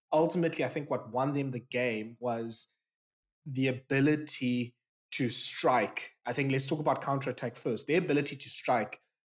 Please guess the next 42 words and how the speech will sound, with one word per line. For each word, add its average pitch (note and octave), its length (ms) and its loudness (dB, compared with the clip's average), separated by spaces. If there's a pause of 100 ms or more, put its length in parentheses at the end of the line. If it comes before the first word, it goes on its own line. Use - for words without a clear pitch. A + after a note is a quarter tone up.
Three F#3 180 2
of F3+ 120 2
those C3+ 180 2
four C#3 220 0
tries C3 300 0
that - 100 -10
the C3 60 -4
Springboks A#2+ 420 -4
scored A2+ 320 0
were A#2 80 0
all D3 260 2
from C3 240 -2
basically A#2 320 -2
transition A#2+ 520 -2
plays, A#2 340 -2
either A#2 200 -2
from A2 280 -6
kicks - 400 -2
or A2+ 140 -2
from, A2 260 -4 (640)
uh, - 60 -8 (120)
balls B2 280 2
that B2+ 80 4
were A#2+ 80 4
bobbling. A#2 640 0
And A#2+ 260 -2 (800)
yeah, B2 320 2 (160)
w-, E3 320 -2 (100)
we've D#3+ 340 0
seen F#3 580 2
this D#3+ 260 2
a D3 40 -2
few D3 280 -2
times, A2+ 380 -4
but A#2 180 -4
yeah, B2 240 0
I G#2+ 140 -2
think C#3 200 -2
the C3 60 -4
Springboks C3+ 400 0
have B2+ 220 -2
really C#3+ 540 2